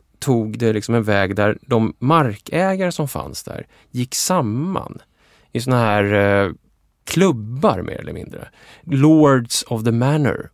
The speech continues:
och skapade liksom större enheter och större markbitar som man ägde och skapade då avenyer, hotell, mycket mer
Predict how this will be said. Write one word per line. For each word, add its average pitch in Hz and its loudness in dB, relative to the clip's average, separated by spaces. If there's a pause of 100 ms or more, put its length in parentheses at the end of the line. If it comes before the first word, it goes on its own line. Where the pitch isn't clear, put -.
och 113 -4
skapade 104 0
liksom 98 -8 (120)
större 117 -4
enheter 160 -2
och - -12
större 117 -4
markbitar 143 -2
som 123 -6
man 131 -4
ägde 101 -4
och - -10
skapade 110 -4
då 98 -2 (480)
avenyer, 104 -4
hotell, 107 -6
mycket 127 -6
mer 110 2